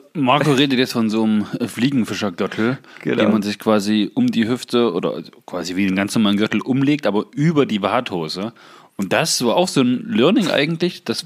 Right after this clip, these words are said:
Speaker 1: wusste ich bis zu diesem Zeitpunkt noch nicht.
Speaker 2: Ich auch nicht. Das war mir nicht klar, warum, warum, wofür der gut ist. Aber logisch, klar.
Speaker 1: Also eigentlich ist es immer so,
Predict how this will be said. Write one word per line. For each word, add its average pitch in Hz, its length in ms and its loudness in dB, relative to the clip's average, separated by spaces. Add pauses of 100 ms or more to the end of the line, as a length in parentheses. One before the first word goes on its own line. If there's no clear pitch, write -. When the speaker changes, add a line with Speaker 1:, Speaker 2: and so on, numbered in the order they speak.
Speaker 1:
wusste 165 360 -2
ich - 460 -4 (140)
bis - 180 -2
zu 120 100 0
diesem 127 300 -2
Zeitpunkt - 440 -4
noch 123 140 -2
nicht. - 420 -2 (120)
Speaker 2:
Ich 135 180 0
auch 127 100 0
nicht. 104 260 -2
Das 127 140 -6
war 131 80 -2
mir 135 120 0
nicht 139 180 -2
klar, 127 200 4
warum, 110 380 0
warum, 117 420 2
wofür 120 320 0
der 113 160 0
gut 113 200 -2
ist. 107 200 -8 (560)
Aber 113 300 2
logisch, 135 420 0 (140)
klar. 127 240 -2 (1120)
Speaker 1:
Also 110 140 -2
eigentlich 147 640 0
ist 123 180 -2
es 117 80 -2
immer 98 240 -2
so, 135 400 2